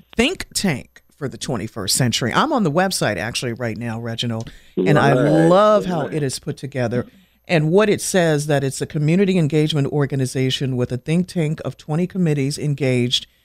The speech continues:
Speaker 1: in business and commerce, using its power and expertise to create better opportunities for marginalized individuals. So the twenty really is,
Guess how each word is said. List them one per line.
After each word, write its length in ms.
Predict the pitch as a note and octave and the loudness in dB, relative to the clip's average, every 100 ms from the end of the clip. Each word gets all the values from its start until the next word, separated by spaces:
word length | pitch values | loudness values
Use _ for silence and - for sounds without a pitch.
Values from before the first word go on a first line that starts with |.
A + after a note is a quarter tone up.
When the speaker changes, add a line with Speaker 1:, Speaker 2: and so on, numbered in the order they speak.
| _ - | _ -10
Speaker 1:
in 120 | C3 | -4
business 440 | D3 F3+ G3+ F#3 | 0 2 2 2
and 120 | F#3 E3+ | 2 0
commerce, 680 | F3 D3 C3 A#2+ A#2+ - - _ _ | 2 2 2 0 -2 -4 -8 _ _
using 360 | D#3 D3+ A3+ G#3+ | -4 2 4 4
its 220 | F#3+ - | 2 -2
power 580 | - - F3 F3+ F#3 F#3 - | -8 -4 0 2 4 2 0
and 140 | D3 - | -2 -2
expertise 840 | D#3 - - F3 - - F3+ D3 - | -6 -6 -8 -10 -14 -6 -4 -4 -6
to 120 | D3 | -10
create 560 | - D#3+ C#3+ C3 B2+ - _ _ - | -8 -6 0 0 0 -4 _ _ -20
better 520 | C3+ D#3+ F3 G3 - | -2 2 4 2 2
opportunities 880 | D3+ C#3 B2+ - C#3 A#2 G2 G2+ - | 0 -2 -2 -2 0 -2 -4 -2 -2
for 320 | - A2 - - | -2 -8 -10 -8
marginalized 960 | C#3 C3 B2+ C3 A#2+ G#2+ D#2 F2+ - - | -2 0 2 2 2 2 0 -2 -4 -4
individuals. 760 | B2 A#2+ B2+ B2+ A2+ G2 - - _ _ _ _ | -4 -4 -8 -8 -10 -10 -14 -14 _ _ _ _
So 280 | - F#3+ | 0 2
the 120 | D#3+ D3+ | 2 -2
twenty 500 | - A3+ C4 B3+ - | 0 0 2 0 -2
really 420 | D#3 F3+ G3+ F3 - | 0 2 2 0 0
is, 580 | F#3+ G#3+ D#3+ C#3 - | 0 2 2 0 -2